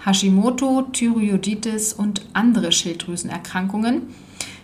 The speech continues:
Ischias, Makulardegeneration, Migräne, alle neurologischen Störungen, Parkinson, Schlaflosigkeit, transitorische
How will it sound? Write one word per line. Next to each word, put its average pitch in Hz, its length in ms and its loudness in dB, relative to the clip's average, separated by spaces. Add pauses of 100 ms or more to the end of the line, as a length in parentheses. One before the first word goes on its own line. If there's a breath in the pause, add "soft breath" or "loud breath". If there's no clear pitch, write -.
(140 loud breath)
Ischias, 285 580 0
Makulardegeneration, 208 1700 -2
Migräne, 196 800 4 (1160 loud breath)
alle 240 220 6
neurologischen 247 640 6
Störungen, 220 640 -2
Parkinson, 190 840 0 (1000)
Schlaflosigkeit, 190 1160 -2 (140)
transitorische 160 880 -8